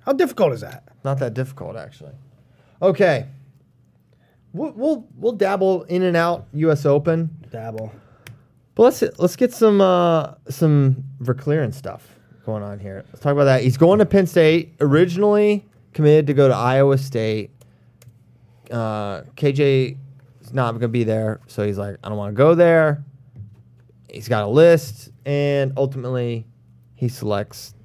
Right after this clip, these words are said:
Speaker 2: Penn State, to which many people are saying, "How can they afford so many elite wrestlers? How is this happening?" Um, to, to which I say, "Well, it's pretty,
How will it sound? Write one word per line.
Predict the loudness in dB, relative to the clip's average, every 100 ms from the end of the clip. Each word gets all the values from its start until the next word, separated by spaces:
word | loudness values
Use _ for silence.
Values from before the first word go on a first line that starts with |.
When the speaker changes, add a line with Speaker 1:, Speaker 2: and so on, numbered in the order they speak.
| -20 -20 -2
Speaker 2:
Penn | 2 2
State, | 2 2 2 0
to | -2 2
which | 4 2 0 -6
many | -4 -2
people | -2 -4 -4
are | -6
saying, | -8 -8 -8 -8 -10 -14 _ _ _ _ _ _ _ _
"How | -12 -6 -4 -2 -2 -4 -6 -14 _ _
can | -12 -6
they | -4 -4 -6 -8 -12
afford | -10 -2 2 4 4 2 0
so | -4 -2
many | -4 -6 -8 -10
elite | -12 -10 -6
wrestlers? | -2 -2 0 -2 -2
How | -2 -4 -4
is | -6
this | -12
happening?" | -10 -8 -6 -6 -4 -4 -6 -8 -16 -20 -20 _ _
Um, | -8 -6 -6 -10 -16 _ _ _ _ _ _ _
to, | -6 -6
to | -4 2
which | 4 4
I | 0 0
say, | -2 0 0 -2 -2
"Well, | 0 0
it's | -2
pretty, | -6 -6 -4 -6